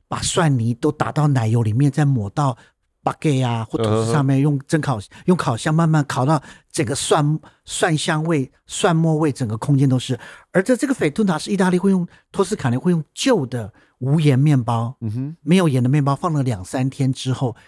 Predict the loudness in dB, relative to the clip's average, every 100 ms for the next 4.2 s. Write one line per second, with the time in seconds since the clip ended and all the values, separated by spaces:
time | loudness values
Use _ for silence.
0 | _ 0 0 2 0 2 0 -2 -2 -2
1 | -4 -10 -8 0 2 2 0 0 0 0
2 | 0 -2 -2 -2 -4 -2 -2 -2 -4 -2
3 | -2 0 -2 -4 -20 _ -2 0 0 0
4 | -2 -2